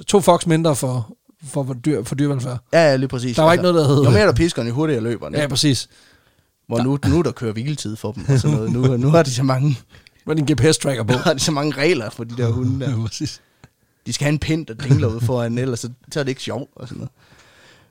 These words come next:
Speaker 2: Men, øh, undervejs på den her tur, der får de, øh, der får de også kortlagt hele Independence-fjorden og dens forgreninger. Så det lykkes.
Speaker 1: Stærkt.
Speaker 2: Men endnu vigtigere.
Speaker 1: At de får bevist, at Perry, han er en fucking
Speaker 2: De når op til Perryland
Speaker 1: Ja.
Speaker 2: og kan konstatere,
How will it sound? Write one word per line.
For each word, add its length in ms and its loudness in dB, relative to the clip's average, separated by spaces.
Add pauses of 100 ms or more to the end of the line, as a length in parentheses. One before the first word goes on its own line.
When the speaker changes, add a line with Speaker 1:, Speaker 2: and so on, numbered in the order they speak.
(100)
Speaker 2:
Men, 180 4
øh, 240 2
undervejs 720 -2
på 80 -8
den 180 -2
her 100 -2
tur, 260 -2
der 120 0
får 140 -4
de, 220 -2
øh, 500 -2 (140)
der 80 -4
får 100 -6
de 140 -4
også 140 -6
kortlagt 600 -8 (200)
hele 400 -2 (220)
Independence-fjorden 960 -6 (180)
og 100 -8
dens 420 -14
forgreninger. 500 -10
Så 140 -8
det 100 0
lykkes. 420 -2 (240)
Speaker 1:
Stærkt. 400 -4 (140)
Speaker 2:
Men 160 -2
endnu 200 6
vigtigere. 460 -2 (560)
Speaker 1:
At 80 -12
de 60 -8
får 140 -4
bevist, 420 0
at 80 -6 (100)
Perry, 200 0
han 120 -2
er 80 2
en 80 2
fucking 420 0
Speaker 2:
De 100 4
når 100 4
op 200 4
til 120 0
Perryland 480 6
Speaker 1:
Ja. 80 -4 (220)
Speaker 2:
og 100 -6
kan 120 0
konstatere, 600 0